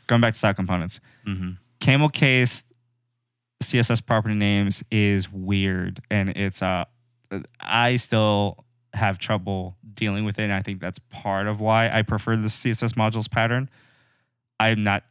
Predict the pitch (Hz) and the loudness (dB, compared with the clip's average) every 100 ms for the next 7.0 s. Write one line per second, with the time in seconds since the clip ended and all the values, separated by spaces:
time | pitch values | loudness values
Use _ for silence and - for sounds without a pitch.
0 | - - 101 98 95 95 95 95 95 92 | -6 0 2 4 4 4 2 2 2 0
1 | 98 _ _ _ - - 95 92 _ - | -2 _ _ _ -10 -2 -2 -2 _ -4
2 | 110 95 95 95 98 101 98 98 98 110 | 0 2 2 0 -2 -2 0 0 0 0
3 | 110 - 104 98 101 101 98 101 117 - | -2 -2 0 2 2 2 2 2 2 -4
4 | _ _ _ _ _ _ - 107 - - | _ _ _ _ _ _ -12 -12 -12 -4
5 | 98 101 101 95 - 95 98 98 98 107 | 2 2 2 -2 -2 -2 -2 -2 -2 -4
6 | 113 104 101 92 90 98 117 107 - | -4 -2 0 0 -2 -2 -4 -4 -6